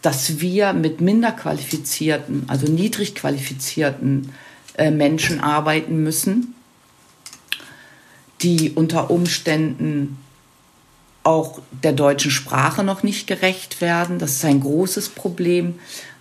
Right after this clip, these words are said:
Einige Kliniken, ähm, gehen ja ins Ausland und, ähm, versuchen, dort Menschen für die Pflege zu gewinnen. Ähm,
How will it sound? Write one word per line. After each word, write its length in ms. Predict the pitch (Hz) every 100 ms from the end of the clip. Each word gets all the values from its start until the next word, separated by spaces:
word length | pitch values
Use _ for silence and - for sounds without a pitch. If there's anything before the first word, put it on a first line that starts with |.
| _
Einige 640 | - 151 156 139 147 143 147
Kliniken, 1000 | - 175 180 170 - 156 151 147 139 131 -
ähm, 680 | 151 147 143 143 139 135 135 - - - _ _ _ - - - - - - - - - - - 151
gehen 240 | 151 170 160
ja 80 |
ins 180 | 147 -
Ausland 760 | 131 147 185 - 185 180 190 - - - - -
und, 680 | - 156 151 147 143 131 -
ähm, 360 | 151 147 147 147
versuchen, 1000 | 139 151 139 165 170 165 156 147 143 -
dort 360 | - 151 143 143
Menschen 480 | 151 147 180 - 180
für 180 | - 151
die 120 | 139
Pflege 420 | - 139 165 208
zu 180 | - 185
gewinnen. 720 | 185 170 180 185 208 240 - - - - - - - - -
Ähm, 520 | 165 156 156 147 147